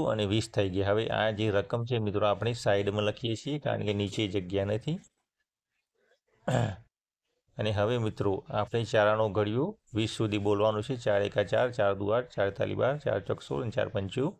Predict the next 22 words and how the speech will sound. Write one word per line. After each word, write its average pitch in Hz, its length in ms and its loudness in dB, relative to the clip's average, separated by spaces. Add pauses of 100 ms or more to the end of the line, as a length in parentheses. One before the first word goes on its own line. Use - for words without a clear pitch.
(760)
વીસ. 110 280 2 (800)
તો - 60 -12
અહીંયા 110 280 0
મિત્રો 131 260 0 (1700)
આ 110 180 4
રકમ 113 320 4 (520)
લખી 117 420 2
અને 117 220 0
હવે 110 260 2
નીચે 107 320 0
આપણે 110 260 2 (580)
પાંચ 113 280 4
વડે 110 180 4
ભાગ 101 240 2
ચાલશે 110 400 2
તો 101 120 -2
પાંચ 110 300 0
ઉપર 110 280 -2
લખીશું 117 460 -2
મિત્રો 131 280 -4 (920)
અને 110 180 0
વીસ 117 300 0